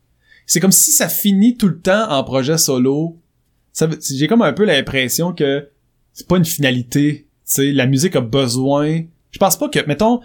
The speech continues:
l'album de Guillaume des Vulgaires, je l'aime, je le trouve bon, mais je pense pas que c'est un passage obligatoire dans la musique au Québec d'avoir ça nécessairement. Tu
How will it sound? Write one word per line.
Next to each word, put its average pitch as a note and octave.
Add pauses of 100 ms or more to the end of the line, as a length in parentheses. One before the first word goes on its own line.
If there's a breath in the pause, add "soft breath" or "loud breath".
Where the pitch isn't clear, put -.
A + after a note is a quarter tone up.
l'album F3
de D3
Guillaume C#3
des C#3
Vulgaires, B2+
je A#2+
l'aime, B2+
je D#3
le A#2
trouve G#2+
bon, C3+ (200)
mais C3+
je -
pense F3
pas C4
que -
c'est -
un C#3
passage D3
obligatoire C3
dans B2+
la B2+
musique B2+
au B2+
Québec B2+ (360)
d'avoir B2
ça -
nécessairement. A#2+
Tu -